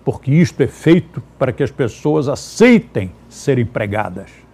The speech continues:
Você acha que alguém quer ser empregado por natureza?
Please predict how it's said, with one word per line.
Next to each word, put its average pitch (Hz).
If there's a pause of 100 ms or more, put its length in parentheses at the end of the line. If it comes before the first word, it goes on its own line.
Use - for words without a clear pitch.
(640)
Você -
acha 143
que 127
alguém 131
quer 123
ser -
empregado 113
por 120
natureza? 107